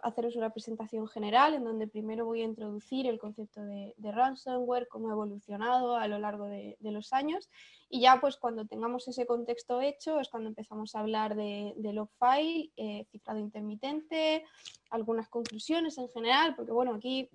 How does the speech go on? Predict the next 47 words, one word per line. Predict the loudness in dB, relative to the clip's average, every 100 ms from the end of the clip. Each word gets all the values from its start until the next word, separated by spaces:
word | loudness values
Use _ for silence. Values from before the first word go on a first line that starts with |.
| -16
va | -4 -4
a |
sonar | -2 -2 -2
todo | 0 2
como, | 2 2 0
bueno, | -2 -4
es | -6
el, | -6 -4
el | -6 -6
fin | -6 -4
del | -4
mundo, | -2 0 4 4 4
el | 2 0 2
ransomware | 0 -2 -6 -4 -6
nos | -4 -4
va |
a | -4
comer | -6 -4
a | -4 -2
todos, | 0 0 -2 _ -20 -20 _
pues | -4
no, | 2 2
vamos | 2 0 0
a | -2
hablar | 0 0
un |
poco | -2 0 0
de |
las | -2 -4
soluciones | -6 -8 0 2 4 2 -6 -14 _ _ _
que | -6
se | -4
presentan | -4 -4 -2 -2 0 0 -2
y, | -2 -2 0 -2 -4
y | -4
bueno, | -2 -2 -2
os |
dejo | -4 -2 0 0 0
un | -2
ratito | -4 -4 -4
para | -4 -4
que | -6
me | -8
preguntéis | -8 -8 -6 -6 -6 -6 -12 _
lo | -10 -10
que | _
queráis. | -14 -14 -16 -20